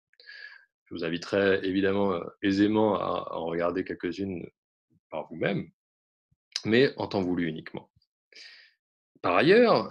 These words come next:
euh, il y a encore la, de la place, je crois, pour trouver des idées nouvelles, des idées qui nous réunissent et, euh, peuvent faire, euh, rappeler à chacun le souvenir que l'on appartient d'une manière ou d'une autre à une communauté.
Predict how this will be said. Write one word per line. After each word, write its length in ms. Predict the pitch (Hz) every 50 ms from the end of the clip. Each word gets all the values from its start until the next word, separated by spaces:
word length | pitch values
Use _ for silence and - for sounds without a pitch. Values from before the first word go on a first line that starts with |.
| - - -
euh, 320 | 113 117 117 113 113 110 - - -
il 140 | - 143 151
y 80 | 185
a 60 | 185
encore 260 | 180 156 143 190 180 151
la, 120 | 127 120
de 100 | 113 117
la 100 | 120 113
place, 260 | - - 165 185 170 117
je 100 | 104 107
crois, 360 | - - - 147 165 165 -
pour 500 | - - 147 156 165 165 151 139 - - - - -
trouver 800 | - - 143 131 127 139 151 160 160 160 151 131 117 117 113 113
des 320 | 127 113 123 123 120 127
idées 480 | 127 117 131 147 151 151 151 151 156 - - -
nouvelles, 460 | 143 135 160 127 98 95 104 120 127
des 220 | 117 107 107 104 113
idées 280 | 110 120 131 147 143
qui 260 | - - - 123 127
nous 160 | 123 123 139 139
réunissent 760 | 143 135 123 120 120 123 143 175 190 185 185 - - - - - -
et, 280 | 147 156 165 165 160
euh, 260 | 143 127 131 127 - -
peuvent 260 | - 143 151 160 156 -
faire, 380 | - 139 135 139 139 127 127
euh, 340 | 127 127 123 120 120 120 131 - - - 139 - _ _ _ _ _ _ _ _
rappeler 360 | - - 113 - - 131 139
à 60 | 110
chacun 380 | - - - - - 131 151 156
le 120 | - 110
souvenir 440 | - - 117 107 113 127 - - -
que 120 | - 113
l'on 140 | 104 101 98
appartient 460 | 101 101 101 95 95 - - 131 135 139 - _ _ _ _ -
d'une 140 | - 151 175
manière 260 | 175 165 147 135 120
ou 40 | 104
d'une 160 | 101 92 95
autre 220 | 110 110 - - -
à 60 | 95
une 140 | 98 92 95
communauté. 600 | - 110 104 98 92 90 85 87 - - -